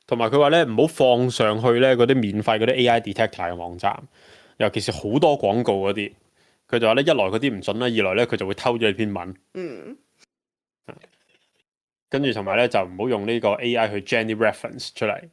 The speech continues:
Speaker 1: 因為呢，
Speaker 2: 嗯。
Speaker 1: 通常啲 reference 呢，通常都係假嘅。
Speaker 2: 嗯。
Speaker 1: 通-，好多時都會唔存在嘅噉樣樣。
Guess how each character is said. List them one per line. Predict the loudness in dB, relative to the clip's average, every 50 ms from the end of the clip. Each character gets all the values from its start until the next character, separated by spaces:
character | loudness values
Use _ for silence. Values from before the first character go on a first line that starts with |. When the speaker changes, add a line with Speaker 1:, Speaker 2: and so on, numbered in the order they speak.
| _ _
Speaker 1:
因 | 2 2 4
為 | 4
呢， | 4 2
Speaker 2:
嗯。 | 2 0
Speaker 1:
通 | 0 -2 0
常 | 0 0 0 0
啲 | 0 2
reference | 2 2 0 0 -4 -6 -2 -2
呢， | -2 -2
通 | -2 -4 -6
常 | -4 -4
都 | -4 -6
係 | -6 -4
假 | -6 -6 -4 -4 -4
嘅。 | -4 -4 -8 _ -10
Speaker 2:
嗯。 | -8 -8 -8 -8 -10 -12 -8 -4
Speaker 1:
通-， | -2 -2 0 0
好 | 0 0 2
多 | 2 2 0
時 | 0 -4 -4
都 | -2 -2
會 | -2 -4
唔 | -6 -10
存 | -12 -14 -14 -8
在 | -6 -4
嘅 | -4 -4 -4 -6 -8 -8
噉 | -8 -8
樣 | -8 -10 -12
樣。 | -14